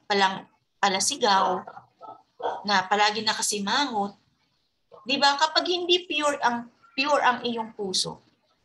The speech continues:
anong sasabihin natin? "Hmm? Bakit itong, ah, it-, itong taong to palagi na lang nakasimangot? Ang sama talaga ng ugali nito." Alam mo, yung nakakasira ng araw pag nakasimangot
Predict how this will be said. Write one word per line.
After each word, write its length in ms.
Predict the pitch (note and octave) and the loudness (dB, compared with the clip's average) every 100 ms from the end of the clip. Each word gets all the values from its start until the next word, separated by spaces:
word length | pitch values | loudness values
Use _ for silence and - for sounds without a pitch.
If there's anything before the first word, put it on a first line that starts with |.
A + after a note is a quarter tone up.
| _ _ _ _ _ _ | _ _ _ _ _ _
anong 220 | C#4 D4+ E4 | 0 2 2
sasabihin 520 | D4 C4 C4 B3+ A3+ | 2 2 2 0 0
natin? 400 | F#3+ F#3 F3+ G3+ _ _ _ _ _ _ _ - | -2 -2 -10 -10 _ _ _ _ _ _ _ -6
"Hmm? 240 | D#4 B4+ - D#4 | -4 -4 -8 0
Bakit 420 | D4+ F4+ F4+ E4+ | 0 0 -6 -8
itong, 380 | D#4 C#4+ B3 - | -8 -10 -10 -2
ah, 200 | G#3+ - | 0 4
it-, 240 | B3+ B3 - | 2 2 -10
itong 200 | - D#4 | -12 -2
taong 340 | D4 B3 B3 B3 | 2 2 2 -2
to 160 | A3 | -2
palagi 480 | G#3 A3 E4+ A#4+ F#4+ | -2 0 2 2 -2
na 160 | D#4+ D4 | -4 -2
lang 320 | C#4+ C4+ C4+ - - - - - | -4 -4 -14 -18 -20 -20 -14 -6
nakasimangot? 800 | B3+ B3+ C#4 A#3+ G#3+ F#3+ F3+ - | -2 -2 0 0 0 -2 -10 -10
Ang 80 | B3 | -2
sama 320 | C#4+ F4 D#4+ | 0 2 0
talaga 320 | - C#4+ C#4 | 0 0 -4
ng 140 | B3+ A#3 | -6 -10
ugali 480 | G#3+ G#3+ F#3 F3+ | -4 -2 -2 -6
nito." 240 | E3+ E3 E3+ _ _ _ _ _ _ _ | -10 -12 -20 _ _ _ _ _ _ _
Alam 200 | - D4 | -2 0
mo, 20 | E4+ | 0
yung 100 | G4+ | -2
nakakasira 680 | G4+ F#4+ F#4 - D4 C#4 C4+ | -2 -4 -4 -6 -4 -2 -2
ng 120 | C4 | -2
araw 400 | B3+ A3 G#3 F3 | 0 0 0 -2
pag 160 | - A#3+ | -4 -8
nakasimangot 720 | C#4 - - B3 B3 A#3+ A#3 | -6 -4 -4 0 0 0 -4